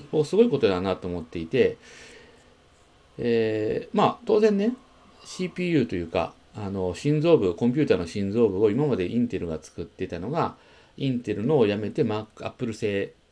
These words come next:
にするっていうことなんで、当然インテルは、今までア-、Apple向けに売れてたシーピーユーが売れなくなるんで、こう、ビジネス的には大打撃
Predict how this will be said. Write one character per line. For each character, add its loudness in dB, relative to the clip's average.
に -8
す -10
る -6
っ -4
て -10
い -4
う -6
こ -8
と -8
な -10
ん -10
で、 -12
当 -6
然 -8
イ -2
ン -4
テ -6
ル -4
は、 -6
今 -2
ま 0
で 4
ア-、 -2
Apple -4
向 -4
け -4
に 2
売 0
れ 2
て -2
た -4
シ -10
ー -10
ピ -14
ー -8
ユ -4
ー -6
が -4
売 -4
れ 0
な -6
く -14
な -8
る -8
ん -10
で、 -12
こ -12
う、 -10
ビ -12
ジ -8
ネ -8
ス -18
的 -12
に -8
は -8
大 -2
打 -2
撃 -14